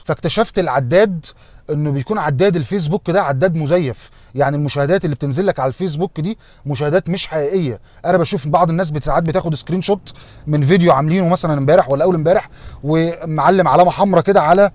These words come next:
آه، تو ثاوزند كي او ثري ثاوزند كي. انت ما شافكش ألفين واحد، ما شافكش تلات آلاف واحد.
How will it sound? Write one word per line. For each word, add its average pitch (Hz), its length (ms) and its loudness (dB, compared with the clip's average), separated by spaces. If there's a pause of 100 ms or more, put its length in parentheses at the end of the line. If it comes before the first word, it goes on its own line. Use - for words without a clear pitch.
(340)
آه، 156 280 0
تو 196 160 -4
ثاوزند 180 360 0
كي 185 280 2
او 151 120 -4
ثري 180 220 -4
ثاوزند 165 340 0
كي. 139 220 -2 (320)
انت 208 160 -2
ما 202 80 0
شافكش 185 320 -4
ألفين 165 240 -4
واحد، 180 280 -4
ما 135 80 -6
شافكش 156 260 -8
تلات 185 240 -4
آلاف 175 160 -2
واحد. - 220 -4